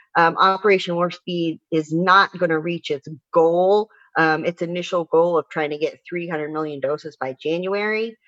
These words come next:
they will be able, will hopefully will be able to get about twenty million doses by January to these very high risk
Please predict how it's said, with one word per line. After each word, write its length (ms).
they 440
will 640
be 160
able, 500
will 140
hopefully 520
will 140
be 140
able 160
to 60
get 160
about 180
twenty 380
million 460
doses 640
by 160
January 760
to 360
these 380
very 360
high 380
risk 380